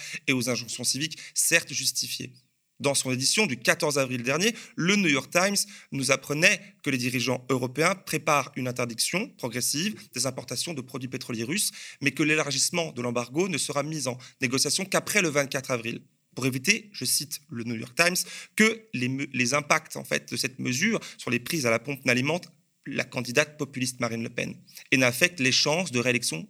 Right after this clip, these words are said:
d'Emmanuel Macron. Fin de citation. Comment ne pas dire son sentiment de malaise face à de telles mesures dont le but est clairement de cacher aux Français et aux Françaises ce que, ce qu'on entend faire de la légitimité qu'ils redonneront à Emmanuel Macron ?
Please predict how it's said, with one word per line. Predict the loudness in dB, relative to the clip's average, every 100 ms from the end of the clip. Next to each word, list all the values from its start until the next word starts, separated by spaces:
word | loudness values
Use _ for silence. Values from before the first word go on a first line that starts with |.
| -6
d'Emmanuel | -4 -2
Macron. | -4 -4 -10 -12 _ _ _
Fin | -2 0
de |
citation. | 0 0 -2 -2 -10 -20 _ _ 2
Comment | 6 6
ne | 6
pas | 6 4 2 -14 -16 _
dire | -12 -2 2 4 2
son | 0 -2
sentiment | -4 -2 0 0
de | 2
malaise | 6 6 6 2
face | 0 -2 -4
à |
de | -4
telles | -2 -2
mesures | 0 -2 0 0 0
dont | -2
le | -4
but | -2 -2 -2
est |
clairement | -2 0 0
de | -2
cacher | 0 2 4 2
aux | 0
Français | -4 0 0 0
et | -2
aux | -4
Françaises | -6 -2 0 0 -2 -14 -8
ce | -2 0
que, | 0 2 4 2 0 -12 -10
ce | -10
qu'on | -2 2
entend | 2 2
faire | 2 4 4 4 -2
de | -2 4
la | 4
légitimité | 4 2 -2 -4 2 2 2 -4 -20 _ _ -8
qu'ils | -2 0
redonneront | 2 2 2 0 -6 0
à | 4 4
Emmanuel | 4 0 0
Macron ? | -2 -4 -12